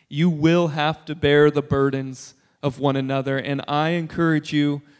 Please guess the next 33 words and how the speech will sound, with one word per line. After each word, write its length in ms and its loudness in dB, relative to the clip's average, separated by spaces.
to 140 -6
do 280 -4
so 280 -2
with 240 -6
great 340 -8
joy 640 -4
and 160 -8
great 300 -4
gladness 680 -4
in 120 -8
the 80 -8
same 280 -4
way 120 -4
that 180 -8
Christ 380 -4
forgave 420 -6
you, 160 2
because 380 -4
when 240 0
you're 300 6
the 120 -4
one 300 -6
caught 260 0
in 120 -8
sin, 420 -10
you 200 0
will 220 -2
want 540 -4
someone 420 -8
to 140 -8
bear 400 -4
your 300 0
burdens 840 -8